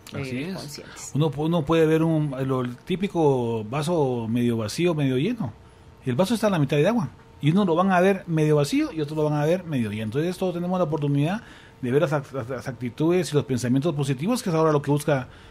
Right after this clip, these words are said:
Speaker 2: la psicología positiva, la inteligencia emocional, el mindfulness, etcétera. Es eso, que tomemos actitudes positivas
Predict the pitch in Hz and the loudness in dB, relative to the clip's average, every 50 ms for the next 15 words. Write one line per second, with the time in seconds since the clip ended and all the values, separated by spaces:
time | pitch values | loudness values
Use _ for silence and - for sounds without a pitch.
0 | - - - 123 117 120 143 139 156 113 139 147 135 123 127 120 120 117 147 156 | -18 -8 -6 -6 0 2 2 2 2 2 2 2 2 2 0 -2 -2 0 0 2
1 | 156 147 143 123 139 127 117 120 135 120 127 123 120 117 113 123 117 117 139 147 | 2 2 2 2 0 0 0 0 0 0 0 0 0 0 0 -2 -2 -2 -2 -2
2 | 151 147 135 123 131 143 147 147 147 147 135 123 113 - 170 - 190 160 143 143 | -2 -2 -2 0 0 0 -2 0 0 0 0 0 -2 -2 -4 -2 -4 -4 -6 -8
3 | - - - - - - 131 117 - 226 226 - 175 120 - - - - - - | -10 -16 -20 -18 -6 -4 -2 2 2 2 2 2 0 -2 -4 -8 -16 -20 -20 -14
4 | - - 135 123 135 143 185 208 220 208 160 165 151 156 185 196 190 196 180 143 | -4 -2 2 2 4 4 4 2 0 0 -2 -4 0 2 2 2 2 0 0 0
5 | 147 147 - 196 226 262 262 233 - - | -2 -2 -2 -4 -2 -2 -4 -6 -8 -12